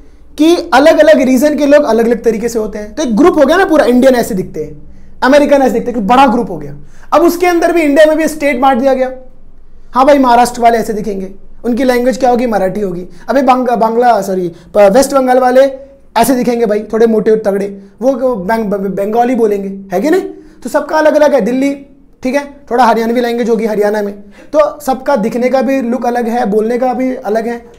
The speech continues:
है ना? तो कहने का मतलब ये है कि इन सारे समझो कि इतने ही जो humans हैं, humans को पहले country में बांट दिया गया,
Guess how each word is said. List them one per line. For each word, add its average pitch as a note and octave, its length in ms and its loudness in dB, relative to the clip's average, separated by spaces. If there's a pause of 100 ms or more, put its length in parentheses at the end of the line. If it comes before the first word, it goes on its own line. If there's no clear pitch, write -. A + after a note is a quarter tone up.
(160)
है A#3+ 40 -6
ना? D#4+ 260 -4 (360)
तो C#4 60 -2
कहने C#4 240 0
का D#4 100 2
मतलब C#4+ 300 -2
ये A3+ 160 -2
है B3 100 -2
कि D4 160 -8 (380)
इन D4+ 140 0
सारे A#3+ 380 2
समझो C4 240 -2
कि C#4+ 100 -8
इतने C4 240 -4
ही B3+ 80 -2
जो B3+ 140 -2
humans G#3+ 400 -4
हैं, C#3+ 160 -12
humans A#3 440 -4
को C4 100 0
पहले A#3 180 -4
country G#3 300 -6
में A3 140 -8
बांट G3+ 160 -4
दिया G3+ 160 -6
गया, F#3+ 220 -6